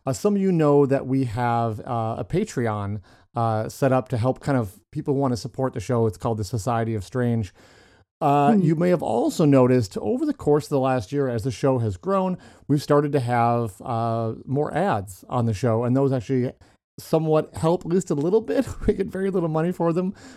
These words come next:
Speaker 1: but they help, um, kind of s-, offset some of the costs of, of doing the show.
Speaker 2: Mm-hmm.
Speaker 1: And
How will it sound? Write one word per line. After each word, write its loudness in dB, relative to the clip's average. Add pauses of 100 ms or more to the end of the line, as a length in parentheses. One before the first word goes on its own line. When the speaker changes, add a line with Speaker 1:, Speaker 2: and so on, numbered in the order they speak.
(120)
Speaker 1:
but 0
they 6
help, 2
um, 2
kind -2
of 2
s-, -10 (320)
offset -2
some -6
of -2
the -4
costs -2
of, -6
of -6
doing 0
the -2
show. -2 (120)
Speaker 2:
Mm-hmm. 2
Speaker 1:
And 2